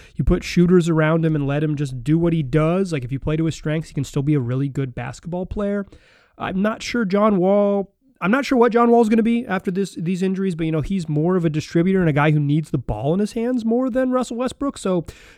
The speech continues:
to me, the Rockets got worse uh, I'm not sure that the, that the Wizards got appreciably better, but, um,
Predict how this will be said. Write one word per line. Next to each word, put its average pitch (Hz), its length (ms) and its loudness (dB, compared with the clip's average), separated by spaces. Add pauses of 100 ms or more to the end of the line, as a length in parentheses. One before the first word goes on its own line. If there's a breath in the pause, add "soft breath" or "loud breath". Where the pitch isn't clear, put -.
to - 120 0
me, 196 640 0 (460 soft breath)
the 160 200 0
Rockets 151 440 -2
got 151 260 0
worse 143 640 -2 (1040)
uh, 180 40 -2
I'm 156 420 2
not 226 180 0
sure 196 260 2
that 180 140 2
the, 147 280 0
that 156 220 0
the 139 280 -2
Wizards 139 360 -2
got 139 160 -2
appreciably 147 640 -2
better, 131 480 -2
but, 151 340 -2 (360 loud breath)
um, 131 300 -2